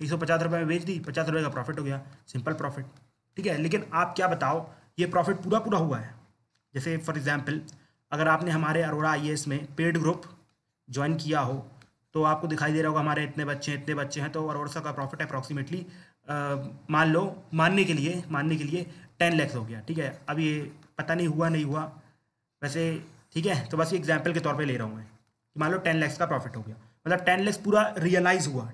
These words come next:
ठीक है, टेन लाख पूरा realize हुआ, मतलब हाथ में आया। लेकिन आप क्या बताओ टेन लैक्स सीधे उनकी, अ, जेब में जाएगा, उनकी pocket में जाएगा? नहीं, इससे ऐसा बिल्कुल भी नहीं होगा। अब ये पैसा कहाँ कहाँ जाएगा? थोड़ा teachers को जाएगा, जो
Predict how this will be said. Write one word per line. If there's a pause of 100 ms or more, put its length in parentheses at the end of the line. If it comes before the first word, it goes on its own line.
ठीक
है, (360)
टेन
लाख
पूरा
realize
हुआ,
मतलब
हाथ
में
आया। (320)
लेकिन
आप
क्या
बताओ (100)
टेन
लैक्स
सीधे (440)
उनकी, (280)
अ,
जेब
में
जाएगा,
उनकी
pocket
में
जाएगा? (500)
नहीं, (100)
इससे
ऐसा
बिल्कुल
भी
नहीं
होगा। (380)
अब
ये
पैसा
कहाँ
कहाँ
जाएगा?
थोड़ा
teachers
को
जाएगा, (720)
जो